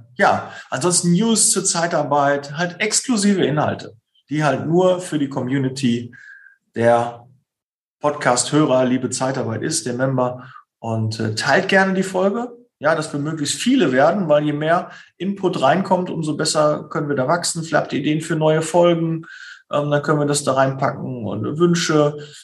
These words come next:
Ich weiß gar nicht, was alles noch. Vielleicht können wir auch mal irgendwo, äh, mal einen Urlaub machen, irgendwo hinfahren, irgendwas, was Cooles, ja, irgendwie.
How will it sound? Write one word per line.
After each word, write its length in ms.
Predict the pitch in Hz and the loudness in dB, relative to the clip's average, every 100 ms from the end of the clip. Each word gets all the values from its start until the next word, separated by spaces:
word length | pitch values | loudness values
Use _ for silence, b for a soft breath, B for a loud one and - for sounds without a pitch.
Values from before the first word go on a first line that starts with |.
| _ | _
Ich 220 | 113 107 | -10 0
weiß 180 | 180 - | 2 4
gar 80 | 147 | 4
nicht, 80 | |
was 120 | 139 - | 4 4
alles 200 | 143 139 | 2 2
noch. 160 | 143 | -2
Vielleicht 280 | - 131 131 | -2 -4 -2
können 180 | 151 139 | -2 0
wir 20 | |
auch 120 | 127 | 2
mal 140 | 131 - | 0 0
irgendwo, 600 | 131 120 120 113 107 67 | -2 -2 -2 -2 -2 -6
äh, 240 | 73 76 82 - _ _ _ _ | -8 -10 -14 -20 _ _ _ _
mal 140 | - 123 | -8 -6
einen 80 | 247 | 0
Urlaub 360 | - 349 339 | 4 4 4
machen, 300 | 113 110 - | 0 -2 -6
irgendwo 300 | - 127 143 | -6 -4 0
hinfahren, 760 | 143 226 302 - 139 110 104 107 | 0 0 -2 -2 -2 -2 -4 -6
irgendwas, 480 | 147 202 196 175 - | -2 0 0 -4 -4
was 180 | 165 - | -4 -4
Cooles, 540 | - 277 262 107 - - | -2 2 2 2 -2 0
ja, 340 | - - - _ _ - | 0 0 -8 _ _ -6
irgendwie. 600 | - 196 208 208 - | -2 2 2 0 -4